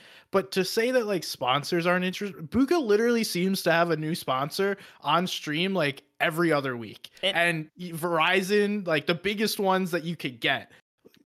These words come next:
Speaker 2: And I, I really wanna jump in here, right? That is because he's backed by VaynerMedia, one of,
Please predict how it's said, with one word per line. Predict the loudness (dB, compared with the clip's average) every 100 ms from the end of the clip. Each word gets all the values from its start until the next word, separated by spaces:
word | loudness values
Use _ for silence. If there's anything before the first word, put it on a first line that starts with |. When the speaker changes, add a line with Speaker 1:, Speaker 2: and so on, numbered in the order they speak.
| _ _
Speaker 2:
And | 4
I, | 8 8
I | 10
really | 8 8 8
wanna | 4
jump | 2 -2 -2
in | -4
here, | -4 -4
right? | -2 -2 -4 _ _ _ -10 0
That | 2 2 0
is | -2
because | -2 -2 -2 -4
he's | -8 -10
backed | -10 -10 -8
by | -8
VaynerMedia, | -6 -6 -6 -6 -8 -10 -16 -20 _ -10
one | -4 -2
of, | -4